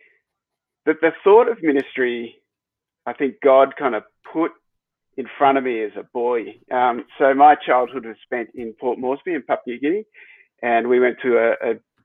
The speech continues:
Baptist church in, um, Port Moresby called Baroko Baptist Church, and we'd see a lot of, uh, missionaries come in and out of that church on furlough or, or just sort of, uh,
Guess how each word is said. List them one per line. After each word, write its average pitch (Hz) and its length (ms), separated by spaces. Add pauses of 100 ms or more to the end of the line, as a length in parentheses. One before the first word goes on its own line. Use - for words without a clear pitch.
(100)
Baptist - 440
church 127 260 (260)
in, 120 320
um, 120 520
Port 139 120
Moresby 127 340
called 110 220
Baroko 120 480
Baptist - 440
Church, 156 240 (680)
and 117 220
we'd 131 220
see 143 80
a 127 60
lot 123 180
of, 117 100 (540)
uh, 123 280
missionaries 139 640
come 131 180
in 127 80
and 127 100
out 131 140
of 131 80
that 131 200
church 143 240
on 117 220
furlough 135 440
or, 123 260 (460)
or 127 120
just 123 300
sort 131 120
of, 123 140 (180)
uh, 127 160